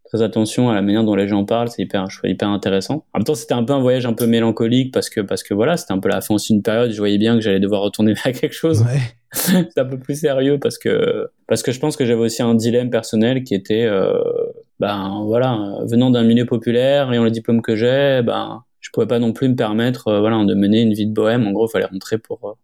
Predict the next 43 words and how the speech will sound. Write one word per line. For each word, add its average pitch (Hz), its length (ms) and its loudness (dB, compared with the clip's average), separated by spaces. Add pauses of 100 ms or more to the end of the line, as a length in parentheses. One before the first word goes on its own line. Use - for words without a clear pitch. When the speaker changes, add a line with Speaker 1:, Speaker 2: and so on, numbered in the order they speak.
(140)
Speaker 1:
voilà, 123 240 0
pour, 104 280 -4
pour 104 120 -2
mener 104 240 4
Speaker 2:
Pour - 60 4
Speaker 1:
une - 80 4
vie - 60 2
un 151 100 2
peu - 20 0
plus, 143 100 -2
Speaker 2:
rentabiliser 156 280 4
Speaker 1:
euh, 156 60 2
Speaker 2:
l'investissement. 151 640 0
Speaker 1:
pour 120 80 2
rentabiliser, 131 880 2
pour 120 220 0
aider 120 220 2
les 113 120 2
gens 117 120 2
que 120 80 -4
je - 60 -20
peux 110 120 -2
aider, 135 540 2
euh, 107 400 -2 (160)
et 113 60 -20
puis 113 100 -2
pour 113 160 0
moi, 127 140 0
c'était 104 340 -2
aussi - 300 -2
important, 110 640 -2
euh, 98 40 -8 (480)
c'est - 200 -6
très 110 220 -2
important, 107 340 -2
Speaker 2:
T'as 180 80 0
Speaker 1:
donc, 160 100 2
Speaker 2:
hésité 147 280 0
Speaker 1:
euh, 208 60 0
Speaker 2:
quand 180 120 0
même 180 200 2
ou 147 60 0
pas ? 127 220 -2